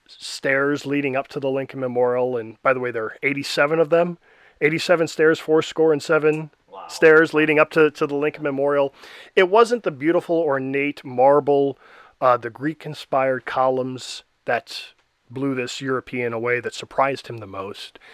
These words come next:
Speaker 1: It wasn't even Lincoln there, larger than life, sitting in the chair, sitting on his laurels, surrounded by the, uh, the fasces, the bound, the bound sticks, the symbol of,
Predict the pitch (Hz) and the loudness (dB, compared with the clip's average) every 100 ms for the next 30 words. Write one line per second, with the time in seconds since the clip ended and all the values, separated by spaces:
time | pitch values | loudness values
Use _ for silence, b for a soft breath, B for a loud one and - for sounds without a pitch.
0 | B B B - 175 190 226 220 190 180 | B B B 0 2 2 0 0 -2 -2
1 | 170 151 139 165 165 160 147 143 143 143 | -2 -2 -2 -2 0 -4 -2 -2 -2 -2
2 | 135 _ _ _ _ 143 160 175 156 165 | -8 _ _ _ _ 2 4 4 2 -4
3 | 156 139 139 139 139 - - _ - - | -2 2 2 2 -2 -8 -20 _ -12 -4
4 | 170 170 160 147 135 - - 151 143 143 | -2 0 0 0 -4 -6 0 2 4 4
5 | 143 - 165 160 160 160 127 123 151 151 | 4 0 -2 0 4 2 2 2 4 6
6 | 147 - - - 143 131 139 139 131 127 | 4 -2 -10 -8 -2 0 0 0 0 0
7 | 131 131 127 127 120 117 - 143 - 147 | 0 0 0 0 -2 -4 0 0 -2 -6
8 | 143 139 123 113 131 131 123 - 117 131 | -8 -6 -2 0 2 0 -4 -6 0 0
9 | 135 123 - - 147 - - 131 - 151 | 0 -4 -8 -6 -6 -6 -10 -12 -4 -2
10 | 135 131 127 | 0 -2 -4